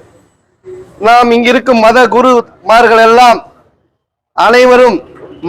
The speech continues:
மக்களிடத்திலே, மாணவர்களிடத்திலே கொண்டு போய் அமைதி, நல்லிணக்கத்தை சேர்ப்பது நமது பொறுப்பாக இருக்கிறது.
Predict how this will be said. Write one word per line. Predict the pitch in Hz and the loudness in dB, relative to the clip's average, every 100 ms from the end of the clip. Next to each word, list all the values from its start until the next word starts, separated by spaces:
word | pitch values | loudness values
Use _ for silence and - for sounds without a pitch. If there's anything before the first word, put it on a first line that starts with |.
| 202 | -4
மக்களிடத்திலே, | 220 - 262 233 226 202 220 254 247 214 - _ _ _ _ _ _ - 190 | -4 -2 0 2 0 0 0 2 2 -2 -10 _ _ _ _ _ _ -14 -2
மாணவர்களிடத்திலே | 233 269 262 240 226 226 220 220 240 240 170 _ _ _ _ _ _ _ _ | 0 2 2 2 0 0 -2 -2 0 0 -2 _ _ _ _ _ _ _ _
கொண்டு | 226 247 254 214 | -2 0 0 0
போய் | 240 254 247 - _ _ 185 | 2 0 -2 -10 _ _ -4
அமைதி, | 233 247 226 254 220 | 0 -2 0 -2 0
நல்லிணக்கத்தை | 220 247 254 240 233 226 226 220 | 0 2 0 0 -2 -2 -4 0
சேர்ப்பது | 240 254 247 240 277 262 - _ _ _ _ | 0 0 0 0 0 -2 -6 _ _ _ _
நமது | 175 196 233 262 247 220 180 - | -4 0 2 2 2 0 -2 0
பொறுப்பாக | 233 277 208 254 254 240 233 | 0 0 0 0 2 0 -2
இருக்கிறது. | 220 196 208 190 | -4 -2 -2 -2